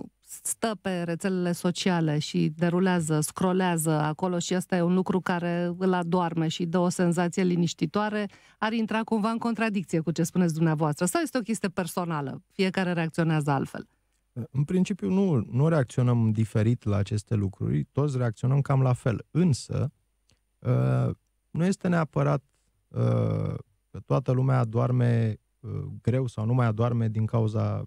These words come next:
Speaker 2: dispozitivelor electronice. Însă, este posibil să adormim, da, la acel moment și să ne trezim mai târziu. Că, de fapt, și asta este unul din, ă,
Speaker 1: Mhm.
Speaker 2: lucrurile, ă, caracteristice pentru insomnie. Insomnia nu este numai, ă,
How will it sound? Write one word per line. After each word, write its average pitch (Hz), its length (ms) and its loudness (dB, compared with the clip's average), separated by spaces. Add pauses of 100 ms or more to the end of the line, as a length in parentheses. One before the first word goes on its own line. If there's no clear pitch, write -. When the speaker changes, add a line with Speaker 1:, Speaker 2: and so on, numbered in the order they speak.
Speaker 2:
dispozitivelor 110 800 -2
electronice. 107 720 -2
Însă, 151 640 -2 (460)
este 160 340 0
posibil 147 580 0 (100)
să - 140 -4
adormim, 117 600 0 (300)
da, 117 300 -2
la 107 180 0
acel 107 260 0
moment 117 500 0 (380)
și - 140 -4
să 135 100 0
ne 147 100 4
trezim 143 280 2
mai 143 140 2
târziu. 117 380 -2 (260)
Că, - 140 -16
de - 60 -4
fapt, - 220 -2
și - 120 -4
asta 147 240 0
este 120 220 0
unul 120 240 4
din, 110 260 4
ă, 107 400 4
Speaker 1:
Mhm. 104 160 -4
Speaker 2:
lucrurile, 107 720 2 (280)
ă, - 200 -6 (320)
caracteristice 113 800 0
pentru 113 320 2
insomnie. 104 560 4 (500)
Insomnia 113 500 2
nu 143 100 4
este 156 280 2
numai, 123 440 4
ă, 110 360 2